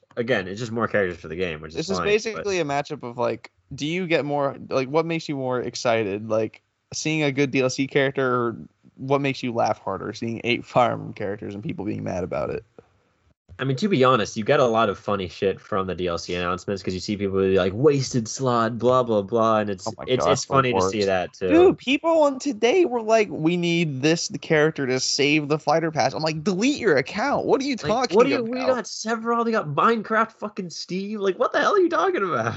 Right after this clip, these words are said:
Speaker 2: That, yeah, if, if, if Sakurai was like, "You're getting two more fighters and you all can fuck off," and it was Steve and
Speaker 1: <laughs>
Speaker 2: Sephiroth, everyone would be happy.
Speaker 1: Yeah, if, if they saved him to last.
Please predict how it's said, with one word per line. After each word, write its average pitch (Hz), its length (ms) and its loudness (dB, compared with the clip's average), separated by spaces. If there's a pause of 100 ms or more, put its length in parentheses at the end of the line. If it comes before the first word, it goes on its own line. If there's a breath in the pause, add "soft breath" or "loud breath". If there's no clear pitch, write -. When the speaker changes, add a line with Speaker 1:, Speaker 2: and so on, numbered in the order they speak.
(140)
Speaker 2:
That, 302 200 2 (100)
yeah, - 220 2
if, - 280 -4
if, - 240 -8
if - 180 -6
Sakurai 226 380 0
was 202 100 -2
like, 180 120 -2
"You're 151 160 -2
getting 147 140 -4
two 151 180 -4
more 139 160 -6
fighters 110 520 -2 (100)
and 120 120 -6
you 123 140 0
all 120 100 4
can 117 180 -8
fuck - 380 -6
off," 113 340 0
and 123 160 -2
it 131 60 0
was 139 160 0
Steve 156 400 0
and 165 120 -2
Speaker 1:
<laughs> - 0 -
Speaker 2:
Sephiroth, 185 600 2 (140)
everyone 311 400 4
would 247 160 -4
be 226 100 -2
happy. 311 500 -2 (680)
Speaker 1:
Yeah, 92 300 2
if, 107 340 -4
if 135 140 -2
they 131 120 2
saved 196 300 0
him 127 100 0
to 101 140 -2
last. 98 480 0